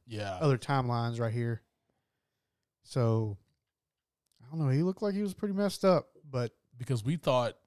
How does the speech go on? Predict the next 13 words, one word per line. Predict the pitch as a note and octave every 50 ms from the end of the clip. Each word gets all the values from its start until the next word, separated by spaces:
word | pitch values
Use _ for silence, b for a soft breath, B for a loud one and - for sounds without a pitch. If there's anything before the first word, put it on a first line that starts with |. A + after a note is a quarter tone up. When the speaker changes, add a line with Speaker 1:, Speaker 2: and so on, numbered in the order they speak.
| _ _ _ _ _ _ -
Speaker 1:
last | A2+ A#2 C3+ E3 F#3 E3+ - G2
week | B2 A#2+ A#2 A2 G#2 A2 - _ _ _ _ _ _ _ _ _ A2 G#2
that | G#2 G#2 F#2
that | A2 A#2 A#2+
was | A#2 A2+ A2
gonna | - A2 G#2 G#2 G2+
piss, | - - - B2 A#2 G#2+ G#2+ - - - _
like, | - G#2+ G2+ F#2+ -
his | - B2+ A#2+ A2 G#2
daughter | G2 B2 B2 B2 C3+ C3+ A2+
dying | G#2 G#2+ G2+ G2+ G2+ G2+ G#2 G2+
was | G2+ G2+
gonna | A2 G#2+ G2+